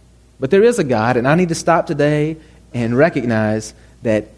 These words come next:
he and I are very <laughs> different. And I need to remember that. But it's so easy to forget it.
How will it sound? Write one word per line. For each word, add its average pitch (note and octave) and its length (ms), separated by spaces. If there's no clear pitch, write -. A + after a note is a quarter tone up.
he G#3+ 520
and C3 160
I C3+ 240
are G#2 120
very A#2+ 260
<laughs> - 20
different. C3+ 400
And A2 280
I G#2 60
need A2 140
to A2 60
remember D3 320
that. F#2 200
But A#2+ 120
it's B2+ 100
so D3+ 200
easy D3 300
to B2+ 140
forget A2+ 320
it. - 260